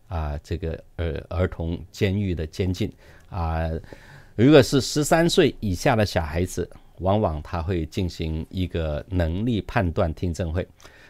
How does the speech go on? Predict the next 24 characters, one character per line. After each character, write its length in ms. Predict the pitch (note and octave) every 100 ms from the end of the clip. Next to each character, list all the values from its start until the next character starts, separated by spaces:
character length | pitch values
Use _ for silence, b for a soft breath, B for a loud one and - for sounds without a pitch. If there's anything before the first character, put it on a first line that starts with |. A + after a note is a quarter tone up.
| -
能 200 | G#2+ D#3+
力 100 | D#3
判 220 | D3+ C3+
断 200 | C3 A2
听 200 | - A2
证 100 | A#2
会 120 | A2+
最 180 | G2 A#2
重 160 | G#2+
要 260 | G#2+ F2+ E2
的 80 | E2+
要 120 | F2+
确 220 | - B2+
定 200 | F#2+ G#2
一 40 | E2
下 180 | F2+ E2
子 160 | D#2
小 180 | D2 D#2+
孩 220 | D2 D#2+
子， 240 | F2+ D#2+ - b b b
啊， 240 | - E2+ D#2+
有 200 | G#2 B2+
可 140 | -
能 320 | E2+ E2 F2+